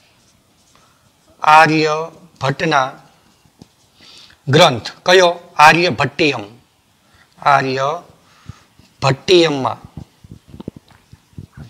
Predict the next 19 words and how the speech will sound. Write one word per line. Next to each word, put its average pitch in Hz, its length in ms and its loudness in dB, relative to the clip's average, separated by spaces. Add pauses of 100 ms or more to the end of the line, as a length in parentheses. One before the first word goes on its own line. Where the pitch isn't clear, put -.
(680)
પાઈનું 254 480 8
મૂલ્ય, 220 360 8 (1900)
પાઈનું 175 600 2 (340)
મૂલ્ય 151 540 -2 (1800)
કેટલું 220 280 8
નક્કી 226 220 6
કરવામાં 208 340 6
આવ્યું? 196 240 2 (240)
તો 175 80 -6
કે 160 100 -4
બાવીસ 165 880 2
સપ્તમાંશ, 170 800 0
એટલે 156 160 -2
કે 165 80 0
ત્રણ 170 400 -4
પોઇન્ટ 165 480 -4
ચૌદ 180 540 0
નક્કી 160 380 -4
થયું. 117 440 -10